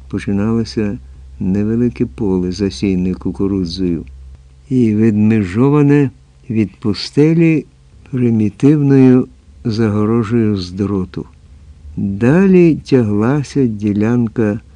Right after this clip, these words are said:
голого піску шириною метрів сто, за якою починалися щільні зарості кущів та колючок. Ліворуч, на незначній віддалі від будинку,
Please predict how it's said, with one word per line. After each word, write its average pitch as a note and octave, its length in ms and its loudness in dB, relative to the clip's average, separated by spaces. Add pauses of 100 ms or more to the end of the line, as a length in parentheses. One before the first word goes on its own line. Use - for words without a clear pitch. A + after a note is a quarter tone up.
(140)
голого G2+ 680 -2
піску C#3 480 -4
шириною G#2+ 760 0
метрів G2 800 -2
сто, - 600 -4 (520)
за A#2 180 -4
якою A2 380 0
починалися A#2+ 920 -2 (360)
щільні C#3 600 0
зарості A2+ 560 -4 (100)
кущів B2 720 -2 (400)
та G#2 120 -4
колючок. F#2+ 800 -6 (920)
Ліворуч, A#2 800 2
на G#2+ 320 0
незначній B2 760 2
віддалі G2+ 800 0 (180)
від G2+ 280 -4
будинку, C#3+ 800 -2